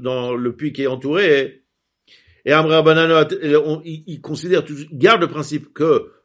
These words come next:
le passage n'annule pas le, le fait de, de, de rester Reshut à Yachid. Achad, lo Nichat Ashmishte,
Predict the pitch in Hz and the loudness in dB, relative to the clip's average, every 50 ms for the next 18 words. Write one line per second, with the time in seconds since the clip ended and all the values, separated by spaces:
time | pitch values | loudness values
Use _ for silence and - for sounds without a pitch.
0 | _ _ _ _ - 127 139 139 127 143 156 131 - - 208 202 180 151 127 - | _ _ _ _ -8 -4 -4 -2 0 0 -2 0 2 4 6 6 6 6 4 0
1 | - - 147 135 139 143 143 143 147 147 131 120 - - 185 170 143 110 - - | -8 -12 -8 -4 -2 0 0 2 2 0 0 0 0 2 2 4 4 2 -2 -6
2 | _ _ - 104 104 110 117 117 113 113 110 107 107 104 92 80 82 - - - | _ _ -14 -10 -8 -4 -2 0 0 0 0 0 -2 -4 -6 -8 -14 -16 -12 -10
3 | 110 107 - 160 151 123 127 123 123 120 123 131 110 120 120 120 117 - 139 127 | -10 -6 -4 -4 -2 0 0 0 0 0 -2 -2 -2 -2 -2 -4 -4 -4 -4 -6
4 | 117 - 127 - 120 110 107 95 - 87 90 98 - _ _ _ _ _ _ _ | -6 -6 -8 -6 -4 -2 -2 -4 -6 -8 -14 -14 -16 _ _ _ _ _ _ _
5 | _ _ _ - _ - 101 98 - 117 139 196 214 165 143 143 151 220 277 359 | _ _ _ -20 _ -12 -12 -10 -4 0 2 4 4 6 6 6 6 6 6 6
6 | 349 - 247 190 170 - - 127 110 82 - 85 85 - - | 4 0 0 -4 -4 -4 -6 -8 -12 -12 -10 -10 -12 -12 -14